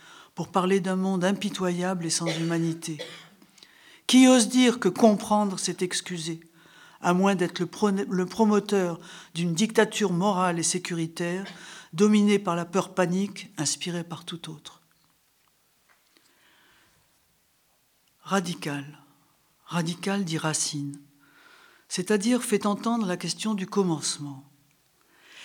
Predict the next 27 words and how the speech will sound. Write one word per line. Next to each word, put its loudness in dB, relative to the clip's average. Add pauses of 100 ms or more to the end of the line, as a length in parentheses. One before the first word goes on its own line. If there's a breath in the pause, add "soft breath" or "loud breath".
(140 loud breath)
Il -2
y 6
a 4
quelques 2
années, 6
je 2
m'étais -2
intéressée -2
à 2
ces 0
plantes 0
nommées -2 (220 loud breath)
saxifrages, 2 (480 loud breath)
en 4
appuis-, 0
en 2
y 2
puisant 2
le 2
modèle 6
d'une 0
fécondité 0 (180 loud breath)
sans 2
racines, -4 (540 loud breath)
propre 4
à 6
inspirer 2